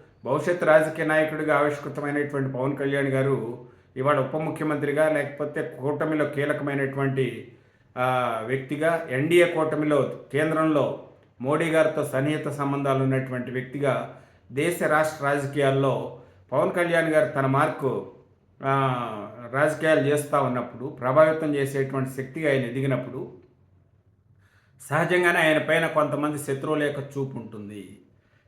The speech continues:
కాబట్టి ఏంటంటే, ఖచ్చితంగా పవన్ కళ్యాణ్ గారిని, ఆ, ప్రొటెక్ట్ చేసుకోవాల్సినటువంటి బాధ్యత జనసేన పార్టీకి, లేదా తెలుగు ప్రజలకు, లేదా ఆయన యొక్క అభిమానులకు ఖచ్చితంగా ఉంటుంది. కాబట్టి ఏంటంటే, జెడ్ ప్లస్ కేటగిరీ కేంద్ర ప్రభుత్వం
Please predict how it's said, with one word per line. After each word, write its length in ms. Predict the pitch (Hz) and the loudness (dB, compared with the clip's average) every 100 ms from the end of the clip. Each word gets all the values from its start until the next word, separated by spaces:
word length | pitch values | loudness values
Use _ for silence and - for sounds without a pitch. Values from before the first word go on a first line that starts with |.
| _ - | _ -4
కాబట్టి 360 | 143 175 165 | 0 2 2
ఏంటంటే, 600 | 165 160 151 135 190 196 - | 0 2 2 2 -2 -6 -6
ఖచ్చితంగా 720 | 123 - 160 151 156 202 170 | -4 0 2 2 0 -2 -2
పవన్ 240 | 139 151 | -2 0
కళ్యాణ్ 320 | 147 143 143 | 0 0 -2
గారిని, 480 | 139 135 139 202 240 - _ _ _ - | 0 -2 -2 -4 -8 -16 _ _ _ -6
ఆ, 80 | 131 | -4
ప్రొటెక్ట్ 500 | 127 135 131 - 156 | 2 2 2 -2 -2
చేసుకోవాల్సినటువంటి 880 | 147 - 147 143 - 135 131 131 107 | -4 0 0 0 0 -2 -2 -4 -6
బాధ్యత 560 | 113 131 135 147 180 160 | -2 -2 -2 -2 -4 -2
జనసేన 360 | 131 135 143 147 | -2 -2 -2 -4
పార్టీకి, 760 | - 127 127 143 139 208 233 - - _ _ - | -4 -6 -6 -10 -8 -10 -10 -16 -20 _ _ -8
లేదా 240 | 123 143 143 | -4 0 0
తెలుగు 320 | 135 139 147 | 0 0 0
ప్రజలకు, 760 | 139 143 147 143 196 226 - - - _ - | 0 0 -2 -2 -2 -4 -6 -16 -20 _ -8
లేదా 260 | 123 147 147 | -2 2 4
ఆయన 200 | 139 135 | 4 2
యొక్క 180 | 135 131 | 0 0
అభిమానులకు 640 | 135 151 151 147 139 120 | 0 2 2 2 -2 -4
ఖచ్చితంగా 480 | 123 - - 151 147 | -6 -8 -6 -2 0
ఉంటుంది. 580 | 127 120 120 110 110 - _ _ _ _ - | -2 -4 -8 -10 -14 -18 _ _ _ _ -8
కాబట్టి 320 | 123 160 160 | -2 -2 0
ఏంటంటే, 340 | 160 156 156 175 | 0 2 0 0
జెడ్ 300 | 127 131 165 | -2 -2 0
ప్లస్ 240 | 170 - | -4 0
కేటగిరీ 460 | 156 151 151 151 - | 2 2 0 -2 0
కేంద్ర 240 | 139 151 | 0 0
ప్రభుత్వం 640 | 156 156 143 156 139 127 | 0 0 -2 -4 -4 -4